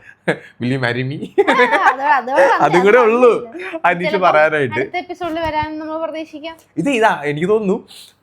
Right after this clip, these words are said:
Speaker 1: അനീഷിന്റെ കയ്യിൽ നിന്ന് സാധനം പോയി. അതായത് ഏതൊരു ടാസ്കിനിടയിൽ
Speaker 2: ഞാൻ നൂറ്
Speaker 1: എപ്പോഴോ
Speaker 2: ദിവസം കഴിഞ്ഞാൽ ഇവിടുന്ന് പോയില്ലേ ബിഗ് ബോസ്, എനിക്ക് അനുമോളോട്
Speaker 1: ആ,
Speaker 2: തന്നെ.
Speaker 1: അല്ലാത്ത എന്താ അറിയോ, എപ്പോഴോ, ആ, അനീഷിന്റെ മനസ്സിൽ മറ്റേ സാധനം കേറി.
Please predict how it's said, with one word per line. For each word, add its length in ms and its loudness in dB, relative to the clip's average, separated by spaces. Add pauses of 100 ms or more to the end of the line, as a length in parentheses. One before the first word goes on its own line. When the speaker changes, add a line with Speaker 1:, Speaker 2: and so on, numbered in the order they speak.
(120)
Speaker 1:
അനീഷിന്റെ 460 -8
കയ്യിൽ 220 2
നിന്ന് 120 -4
സാധനം 260 -2
പോയി. 340 -4 (280)
അതായത് 440 -4 (100)
ഏതൊരു 220 -2
ടാസ്കിനിടയിൽ 760 -2
Speaker 2:
ഞാൻ 120 2
നൂറ് 100 -4
Speaker 1:
എപ്പോഴോ 260 2
Speaker 2:
ദിവസം 180 -8
കഴിഞ്ഞാൽ 240 -10
ഇവിടുന്ന് 260 -8
പോയില്ലേ 300 -6
ബിഗ് 140 -16
ബോസ്, 260 -14
എനിക്ക് 180 -12
അനുമോളോട് 480 -6
Speaker 1:
ആ, 100 -8
Speaker 2:
തന്നെ. 380 -2
Speaker 1:
അല്ലാത്ത 200 -4
എന്താ 280 -2
അറിയോ, 220 0 (220)
എപ്പോഴോ, 580 2
ആ, 280 -2
അനീഷിന്റെ 400 -4
മനസ്സിൽ 380 -2
മറ്റേ 160 -2
സാധനം 360 -6
കേറി. 280 -6